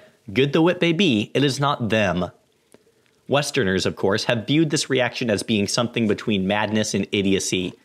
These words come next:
but it w-, mel-, may well turn out that the doubters were right not only in terms of their own history, but also in terms of the history and nature of the planet. Western technology as a driving vision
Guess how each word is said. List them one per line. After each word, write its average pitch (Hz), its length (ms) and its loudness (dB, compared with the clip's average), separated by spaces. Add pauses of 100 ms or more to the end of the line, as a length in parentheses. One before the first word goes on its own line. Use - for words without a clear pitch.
(300)
but 131 80 0
it 131 60 4
w-, 127 260 2
mel-, 135 320 0
may 131 220 0
well 147 200 2
turn 127 240 -2
out 120 300 0 (280)
that 147 120 0
the 139 80 0
doubters 110 540 0
were 101 100 0
right 107 400 -2
not 123 220 0
only 127 200 0
in 104 120 0
terms 123 320 0
of 101 80 0
their 98 240 -2
own 190 140 2
history, 101 540 -2 (200)
but 160 120 0
also 160 320 0
in 151 100 2
terms 135 280 0
of 113 140 2
the 113 80 4
history 104 600 0
and 95 200 0
nature 98 320 0
of 95 160 -2
the 101 80 0
planet. 98 600 -2 (920)
Western 139 420 0
technology 117 640 0
as 95 160 -2
a 101 60 0
driving 101 500 -2
vision 92 380 0